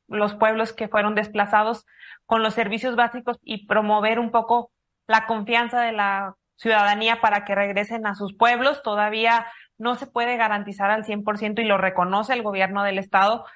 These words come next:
la seguridad en todas las comunidades, y poco a poco comentaron que se han ido regresando a, a estas comunidades, pero pues todavía no hay un avance considerable. De hecho, esa es la visita del presidente. Se comenta que el presidente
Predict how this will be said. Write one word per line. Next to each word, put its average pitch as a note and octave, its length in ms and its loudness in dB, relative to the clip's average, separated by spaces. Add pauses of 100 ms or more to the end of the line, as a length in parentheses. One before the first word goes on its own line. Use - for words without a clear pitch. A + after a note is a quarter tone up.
(520)
la G3+ 160 2
seguridad A3 560 2
en A#3 160 -4
todas A#3+ 260 2
las A#3+ 140 -2
comunidades, A#3+ 580 -2
y A3 160 -10
poco A#3 280 0
a B3 80 -4
poco A#3+ 380 -4
comentaron G3+ 680 0
que G#3+ 140 -6
se G#3 100 -6
han G3 140 -4
ido G#3+ 240 -2
regresando G3+ 640 -2
a, G3+ 320 0 (100)
a F#3 140 0
estas G3 260 -8
comunidades, A#3 720 0 (280)
pero A3 180 0
pues G#3 160 -10
todavía A3 400 0
no A3 80 -4
hay A3+ 120 -2
un A3 120 -6
avance G#3+ 340 -2
considerable. G#3+ 760 -2 (260)
De A#3 140 0
hecho, B3 180 -4
esa B3 180 -2
es A#3+ 80 -10
la A#3 120 2
visita G#3+ 320 -4
del G#3+ 120 0
presidente. G3+ 540 -4
Se - 160 -10
comenta G#3 480 -2
que A3 100 -8
el G#3 80 -6
presidente G3+ 640 -4